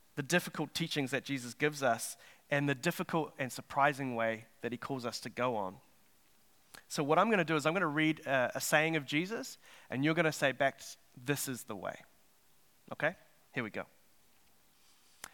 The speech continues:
"It's more blessed to give than to receive." There we go. "You cannot serve both God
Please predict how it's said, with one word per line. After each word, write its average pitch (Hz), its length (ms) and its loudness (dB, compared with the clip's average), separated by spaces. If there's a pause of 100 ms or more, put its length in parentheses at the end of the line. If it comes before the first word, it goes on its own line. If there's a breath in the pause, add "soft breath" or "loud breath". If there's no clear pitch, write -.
(200 loud breath)
"It's 170 180 0
more 247 260 8
blessed 202 520 4
to 175 100 -2
give 143 880 2
than 139 200 4
to 139 160 -4
receive." 120 680 -6 (1700 loud breath)
There 92 160 -12
we 92 80 -14
go. - 180 -14 (1700 loud breath)
"You 160 100 2
cannot 190 420 8
serve 160 520 2
both 143 320 4
God 139 340 6